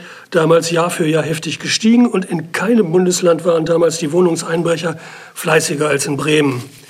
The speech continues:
Das waren zweitausendelf dreitausendvierhundertfünfundzwanzig Taten. Und, äh, das bedeutet fünfhundertachtzehn Fälle pro hunderttausend Einwohner,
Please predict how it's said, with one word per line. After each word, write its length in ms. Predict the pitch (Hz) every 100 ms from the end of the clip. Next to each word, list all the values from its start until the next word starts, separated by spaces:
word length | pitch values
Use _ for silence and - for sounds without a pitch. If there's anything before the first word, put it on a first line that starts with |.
| - - - - - _
Das 240 | 165 147 156
waren 360 | 156 160 165
zweitausendelf 840 | 160 170 175 175 156 151 175 190 -
dreitausendvierhundertfünfundzwanzig 1900 | 151 170 220 - 190 185 180 - 185 160 170 160 - 175 165 170 143 147 -
Taten. 300 | - 120 - - - - - - - - -
Und, 340 | 180 160 -
äh, 140 | 170 165
das 180 | 160 156
bedeutet 580 | 165 165 170 170 165 -
fünfhundertachtzehn 1040 | - 220 - 185 180 170 185 185 - 170
Fälle 360 | 170 - 196 190
pro 320 | - 196 180
hunderttausend 560 | 202 180 170 180 165 -
Einwohner, 600 | 180 180 160 160 180